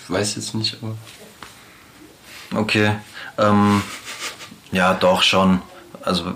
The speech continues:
Speaker 2: wenn ihr zum Beispiel auf dem Blend Festival auftretet, da seid ihr nicht zurückhaltend und, äh, still und leise, sondern da hat man schon das Gefühl, dass ihr da mit, äh, mit allem, was ihr dabei habt, in die Vollen geht.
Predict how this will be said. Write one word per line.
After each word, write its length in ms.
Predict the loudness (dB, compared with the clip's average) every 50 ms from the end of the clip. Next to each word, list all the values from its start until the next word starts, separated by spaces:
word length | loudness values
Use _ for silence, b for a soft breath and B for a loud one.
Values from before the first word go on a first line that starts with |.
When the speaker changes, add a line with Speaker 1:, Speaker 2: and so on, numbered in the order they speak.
| -10 -14 -14
Speaker 2:
wenn 800 | -14 -12 -12 -10 -10 -10 -10 -10 -10 -10 -8 -4 -2 0 2
ihr 80 | 2 2
zum 120 | 2 0 2
Beispiel 280 | 2 2 2 2 2
auf 140 | 2 2 2
dem 320 | 2 2 2 2 2 2 2
Blend 220 | 2 2 2 2
Festival 320 | 0 -2 -4 -2 -2 0 0
auftretet, 580 | 0 0 -2 -4 -4 -4 -2 -2 -4 -4 -2 0
da 300 | 0 2 2 2 0 B B B B B
seid 200 | -6 -4 -2 0 2
ihr 40 |
nicht 400 | 2 2 2 0 -2 -4 -6 -6
zurückhaltend 800 | -4 -2 -2 -2 0 0 0 0 0 2 2 2 2 2 0 -2
und, 380 | -2 0 0 2 0 0 -2 0
äh, 240 | 0 2 2 2 0
still 260 | 0 0 0 0 0
und 120 | 0 0 2
leise, 340 | 2 4 4 4 2 2 2
sondern 400 | 2 4 4 4 4 2 2 B B B B B B B B B B B -4
da 140 | 0 0 0
hat 240 | 0 -2 -4 -2
man 220 | 0 2 2 2 2
schon 200 | 2 2 2 2
das 200 | 2 2 0 -4
Gefühl, 240 | -6 -4 -2 -2 0
dass 160 | 0 0 0
ihr 80 | 0 0
da 140 | 2 2 2
mit, 260 | 0 0 -2 -4 -4
äh, 440 | -2 0 2 2 2 2 2 0 -2 -6 -12 -20 -20 -20 -20 -20 -20 -12 -10
mit 240 | -8 -8 -8 -6 -4
allem, 300 | -2 0 2 2 2 0
was 120 | 0 -2
ihr 80 | 0 0
dabei 300 | 0 0 2 0 2 2 0
habt, 360 | 0 -2 -4 -8 -14 -14 -14 -18 B B B B B B B B B B B -12 -2
in 140 | 0 2 4
die 80 | 4 2
Vollen 380 | 2 2 2 4 4 4 2 2
geht. 260 | 2 0 0 -2